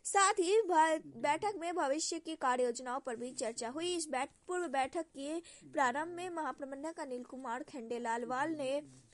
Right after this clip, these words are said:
सांसदगण एवं माननीय सांसद के प्रतिनिधिगण के स्वागत किया। महाप्रबंधक ने अपने स्वागत संबोधन में सोनपुर मंडल द्वारा यात्री सुविधा, आधारभूत संरचनाओं के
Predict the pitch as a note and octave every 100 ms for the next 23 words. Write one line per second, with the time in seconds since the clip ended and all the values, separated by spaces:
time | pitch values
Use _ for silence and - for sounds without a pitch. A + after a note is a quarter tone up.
0 | _ - - F#4 F#4 G4+ E4 C4 C#4 C#4+
1 | D#4 _ - B3+ C4+ C4 B3+ D4 D4+ D#4+
2 | B3+ C4 C#4 C4+ B3 D4 A#3 B3 A#3 A#3
3 | C4 B3+ B3 A3+ C4 C#4+ D4 - A#3+ B3
4 | C4 - - - - D4 C#4 F4+ G4+ D#4+
5 | D#4 D#4 E4+ - - D4 F#4 F#4 E4+ E4
6 | D#4 F4+ F4 E4 D#4+ D4+ E4 D#4+ C#4+ D#4+
7 | E4 C#4+ C4 C4 D4 C#4 D4 D4 B3+ C4+
8 | C4 B3 B3+ B3 A#3+ A#3+ B3 A#3+ B3 C4
9 | C#4+ A#3+ A#3 A#3+ A3+ B3+ A#3 A#3 B3+ B3+
10 | A3+ A#3 - C4+ D#4 E4 D4